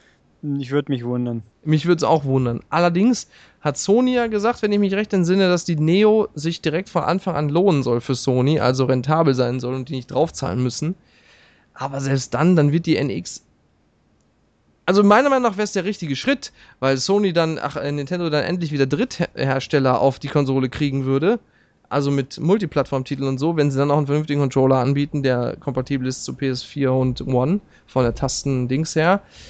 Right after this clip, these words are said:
Speaker 2: Aber das wär halt so mega krass gegen das, was Nintendo sonst immer gemacht hat. Deswegen, hm.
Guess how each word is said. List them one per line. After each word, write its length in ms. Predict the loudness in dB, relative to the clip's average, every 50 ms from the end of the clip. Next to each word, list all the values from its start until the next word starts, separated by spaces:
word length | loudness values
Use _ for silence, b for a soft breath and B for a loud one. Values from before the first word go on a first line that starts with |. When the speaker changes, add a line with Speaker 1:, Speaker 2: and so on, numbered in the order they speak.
| B B B B B B B _ _ _ _
Speaker 2:
Aber 400 | -4 -2 -2 0 0 0 0 0
das 240 | 0 -2 -2 0
wär 160 | 0 2 2 2
halt 160 | 0 0 0
so 80 | -2
mega 280 | -2 0 2 2 2 0
krass 320 | 0 0 -2 -2 -4 -4
gegen 280 | -4 -4 -2 -2 0 0
das, 180 | 0 -2 0 -4
was 140 | -4 -2
Nintendo 340 | -2 -2 -2 -2 -4 -4 -2
sonst 240 | 0 0 0 0 0
immer 220 | -2 -4 -4 -4
gemacht 340 | -2 -2 -2 -2 -4 -4 -4
hat. 200 | -6 -6 -4 -8
Deswegen, 600 | -12 -14 -12 -10 -6 -6 -4 -4 -4 -4 -4 -6 -8 -12 _
hm. 320 | -6 -2 2 2 2 2